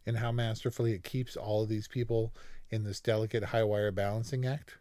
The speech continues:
Strangely enough, after the fact, I'm not sure how, how long after, because this is Martin Scorsese's commercial crowning achievement. And he doesn't like it all that much. He said in particular, the post process was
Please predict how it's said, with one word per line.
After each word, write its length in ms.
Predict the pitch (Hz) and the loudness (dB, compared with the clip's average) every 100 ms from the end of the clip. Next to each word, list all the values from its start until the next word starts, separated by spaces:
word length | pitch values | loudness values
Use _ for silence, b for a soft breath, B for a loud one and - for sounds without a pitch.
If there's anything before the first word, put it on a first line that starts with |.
| - | -16
Strangely 640 | - - - 151 180 170 147 | -8 -2 2 4 4 4 2
enough, 480 | 117 113 170 104 - | 4 2 2 0 -4
after 360 | 113 131 170 143 | -2 0 2 -2
the 80 | 107 | -2
fact, 240 | 104 101 | -4 -2
I'm 120 | 117 | 0
not 200 | 127 160 | 2 2
sure 260 | 135 - 202 | 0 0 0
how, 280 | 160 131 143 | 2 2 2
how 260 | - 147 | 2 2
long 320 | 156 147 131 107 | 4 4 2 2
after, 300 | 127 - 101 | 0 0 -2
because 320 | 90 120 107 | -2 -2 0
this 220 | 120 151 | 0 0
is 160 | 143 120 | -2 0
Martin 260 | 123 117 | 0 0
Scorsese's 600 | 117 - 113 131 117 110 | -4 -2 0 0 0 -4
commercial 840 | - - 110 95 120 165 - 85 107 | -6 -4 -4 0 0 2 2 0 -2
crowning 500 | - 92 92 98 101 | -6 -4 -4 -4 -6
achievement. 600 | 98 127 170 110 - - b b b b b b - | -4 -2 -2 -4 -10 -16 b b b b b b -6
And 340 | 104 101 98 - b | -2 -2 -4 -8 b
he 160 | - 117 | -4 0
doesn't 240 | 131 143 | 0 0
like 220 | 113 165 - | 0 0 2
it 60 | |
all 140 | 82 80 | 0 -2
that 180 | 85 | -6
much. 360 | 80 76 - - - - - - - - | -8 -10 -12 -16 -18 -18 -14 -14 -14 -10
He 120 | - | -6
said 200 | 113 117 | 0 2
in 100 | 113 | 2
particular, 680 | 113 117 120 127 120 120 120 | -2 -2 -2 0 2 2 2
the 260 | 113 123 120 | -2 -2 -2
post 420 | - 151 165 - | 2 2 2 -2
process 520 | 127 107 - 87 - | 0 0 0 -4 -2
was 340 | 104 92 - | -4 -4 -8